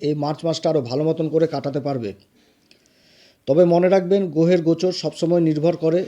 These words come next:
জাতকের জন্মকুষ্ঠির গ্রহের দশা এবং গ্রহের অবস্থানের উপর।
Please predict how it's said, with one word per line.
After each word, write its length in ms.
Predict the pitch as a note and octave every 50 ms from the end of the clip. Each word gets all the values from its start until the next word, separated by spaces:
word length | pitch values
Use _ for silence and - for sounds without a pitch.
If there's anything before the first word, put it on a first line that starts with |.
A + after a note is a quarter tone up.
| - -
জাতকের 380 | C#3 C3 B2+ E3+ D#3+ E3 D#3
জন্মকুষ্ঠির 640 | B2+ C#3+ D3 D3+ D#3 D#3+ D#3 F3 D#3+ - - E3+ D#3
গ্রহের 340 | C3 C#3+ C#3+ D3+ D#3+ D#3+ D3
দশা 360 | C#3+ C#3 C3 - E3 E3+ D#3+ - - _ _
এবং 240 | D3 C#3 E3 E3+ D#3+
গ্রহের 260 | C#3+ D#3 E3+ E3+ D#3
অবস্থানের 500 | C#3+ C3+ D3 D3 - - E3 D#3 D3+ C#3+
উপর। 220 | C3 A#2 A2 G2+